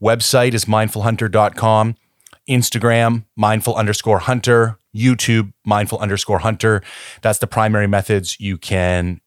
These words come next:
use to reach me. If you got questions, comments, concerns, anything you wanna chat about, just let me know. So we're gonna dive right in. So I, I got all the questions from my Instagram and I've just got them on my phone here and we're just gonna go through them one by one. Now, one quick note,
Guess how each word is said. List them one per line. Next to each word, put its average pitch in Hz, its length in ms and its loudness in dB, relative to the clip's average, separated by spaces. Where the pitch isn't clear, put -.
use 92 340 -6
to - 140 -8
reach 87 260 -6
me. 76 180 -8
If 101 60 -8
you 98 60 -2
got 98 160 0
questions, 110 460 -2
comments, 104 340 0
concerns, 98 540 0
anything 92 280 -2
you 90 120 -2
wanna 87 160 0
chat 92 240 -2
about, 90 320 0
just - 220 -6
let 85 80 -4
me 87 100 -8
know. 85 300 -4
So 175 440 2
we're 131 240 2
gonna 160 140 4
dive 151 400 2
right 151 180 2
in. 147 200 4
So 135 300 2
I, 117 200 2
I 120 180 2
got 135 240 4
all 151 80 6
the 143 80 0
questions 147 560 -2
from 123 240 0
my 113 420 2
Instagram 131 420 0
and 127 100 2
I've 110 60 -2
just 117 140 -6
got 120 140 0
them 120 100 -2
on 113 80 2
my 110 80 2
phone 120 240 0
here 147 140 2
and 131 100 0
we're 117 60 0
just 113 120 -2
gonna 131 120 -2
go 120 80 0
through 113 160 -8
them 110 160 -2
one 110 180 0
by 107 120 2
one. 113 320 0
Now, 120 200 0
one 156 280 2
quick - 260 -2
note, 139 300 2